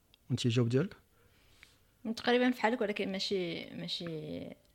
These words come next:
Speaker 2: بليد رانر، مي انا اكيرا. انا حتى عارفه راسي
Speaker 1: مم.
Speaker 2: اكيرا شفتو قبل ما، ربما نقدر نكون حتى انا فحالك شفت بليد رانر قبل، ولكن اكيرا عقل عليه قبل ما نعقل على بليد رانر. حتى عقل على راسي فاش بديت كان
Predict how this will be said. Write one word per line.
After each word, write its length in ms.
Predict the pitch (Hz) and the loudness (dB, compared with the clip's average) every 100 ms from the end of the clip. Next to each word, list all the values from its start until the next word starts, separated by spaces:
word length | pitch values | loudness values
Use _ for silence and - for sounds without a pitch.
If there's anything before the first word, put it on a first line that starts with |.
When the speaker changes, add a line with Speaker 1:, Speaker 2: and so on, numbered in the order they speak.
| _ _ - | _ _ -12
Speaker 2:
بليد 360 | 180 165 165 160 | -8 -4 -4 -4
رانر، 280 | 156 165 185 | -6 -6 -6
مي 440 | 165 156 165 - - | -8 -8 -10 -10 -12
انا 120 | 165 | -10
اكيرا. 440 | 165 160 - 165 - | -8 -8 -6 -8 -8
انا 260 | - 165 | -10 -10
حتى 180 | - - | -12 -10
عارفه 240 | 160 - | -10 -8
راسي 400 | 175 165 - 160 143 | -8 -8 -10 -8 -2
Speaker 1:
مم. 260 | 113 107 | 0 2
Speaker 2:
اكيرا 300 | 110 113 165 | 0 -4 -8
شفتو 260 | 165 - 170 | -10 -12 -14
قبل 180 | - 165 | -12 -10
ما، 320 | 160 160 175 _ _ _ _ _ _ _ _ _ _ _ _ - | -10 -12 -14 _ _ _ _ _ _ _ _ _ _ _ _ -10
ربما 240 | 202 202 269 | -4 0 0
نقدر 300 | 359 - 349 | 0 -2 -2
نكون 220 | 339 277 | 0 2
حتى 120 | 262 | 2
انا 100 | 214 | 0
فحالك 240 | 226 214 | 0 -2
شفت 200 | 220 - | -2 -6
بليد 240 | 185 196 190 | -4 0 2
رانر 220 | 185 180 | 0 -2
قبل، 260 | 180 208 254 | -6 -2 2
ولكن 400 | 226 208 208 196 | 2 2 -2 -4
اكيرا 260 | 196 190 226 | -4 -2 0
عقل 260 | 185 - 180 | 0 0 -2
عليه 300 | 190 208 190 - | 0 -2 -4 -8
قبل 220 | - 190 233 | -6 0 0
ما 100 | 208 | 0
نعقل 300 | - - 180 | -2 -4 -4
على 220 | 170 165 - _ - | -2 -4 -8 _ -8
بليد 280 | 175 165 | -4 -4
رانر. 360 | 165 - 165 - | -4 -6 -8 -10
حتى 260 | - - 180 | -14 -8 -6
عقل 220 | 196 190 | -4 -4
على 160 | 175 | -4
راسي 180 | 175 180 | -4 -6
فاش 220 | 175 180 | -8 -8
بديت 260 | 165 180 170 | -8 -8 -8
كان 300 | - 165 175 | -6 -8 -8